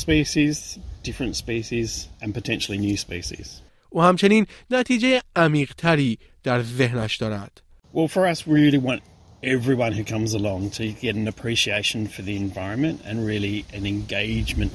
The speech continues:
Speaker 1: with the landscape, a real connection to country.
Speaker 2: با گرد هم آوردن دانشمندان و جامعهٔ محلی، یک بایوبلیتز گونه‌های گیاهی و جانوری را در یک منطقهٔ خاص جمع‌آوری می‌کند و مردم را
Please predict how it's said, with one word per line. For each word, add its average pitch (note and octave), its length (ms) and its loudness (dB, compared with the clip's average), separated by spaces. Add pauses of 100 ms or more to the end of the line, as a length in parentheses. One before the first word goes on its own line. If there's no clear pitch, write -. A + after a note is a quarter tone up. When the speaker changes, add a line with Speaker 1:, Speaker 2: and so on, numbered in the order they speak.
Speaker 1:
with G2 160 -6
the G2+ 140 2
landscape, G2 440 0 (120)
a - 60 4
real F3 180 4
connection B2 340 0 (100)
to - 40 -6 (140)
country. - 460 4 (320)
Speaker 2:
با G#3+ 120 8
گرد G#3+ 320 6
هم G#3+ 200 4
آوردن G#3 420 6
دانشمندان D3 800 4
و C#3+ 60 6
جامعهٔ C3 580 4
محلی، E3+ 500 4 (200)
یک C4+ 140 2 (120)
بایوبلیتز C#3+ 640 4 (160)
گونه‌های D#3+ 540 2
گیاهی D3 500 2 (220)
و D3+ 80 4
جانوری C#3+ 800 4
را F#3+ 180 10 (180)
در G#3+ 180 6
یک C4 200 2
منطقهٔ D#3 480 4
خاص C3+ 520 2
جمع‌آوری C3 600 2
می‌کند E3+ 540 4 (240)
و D3 80 4
مردم D#3 460 6
را C3+ 180 6